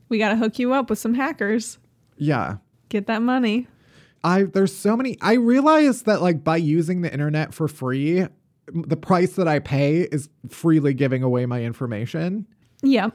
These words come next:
Speaker 2: Like, that is why I end up on so many email lists, is because, like, you know,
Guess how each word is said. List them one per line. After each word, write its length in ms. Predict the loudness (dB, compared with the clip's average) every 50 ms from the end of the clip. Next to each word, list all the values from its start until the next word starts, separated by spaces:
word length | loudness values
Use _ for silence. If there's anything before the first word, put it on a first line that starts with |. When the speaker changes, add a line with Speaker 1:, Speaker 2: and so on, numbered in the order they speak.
| -10 -10 -4
Speaker 2:
Like, 280 | 0 0 0 0 0 0
that 200 | 0 2 2 2
is 160 | 0 -2 -2
why 200 | -2 0 0 2 2
I 80 | 0 0
end 180 | 0 0 0 0
up 140 | -2 -2 -2
on 140 | -4 -4
so 160 | -4 -4 -4 -4
many 240 | -4 -4 -6 -6 -6
email 280 | -6 -4 -4 -2 -2
lists, 480 | 0 0 0 0 -2 -4 -10 _ -8 -4
is 140 | -4 -4 -4
because, 460 | -6 -8 -6 -4 -4 -4 -4 -4 -4
like, 420 | -4 -4 -4 -4 -8 -12 -20 -20 _ _ _ 0
you 140 | 2 2
know, 300 | 2 2 0 -4 -6 -6